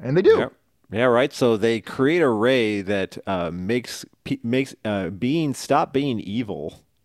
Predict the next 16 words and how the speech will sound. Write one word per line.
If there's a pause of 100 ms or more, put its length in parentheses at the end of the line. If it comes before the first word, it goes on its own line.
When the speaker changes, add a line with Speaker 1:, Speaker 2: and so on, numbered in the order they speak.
(280)
Speaker 1:
Which,
first
of
all,
means
that
there
is
a, (120)
uh,
scientific
definition
of
what
evil
is.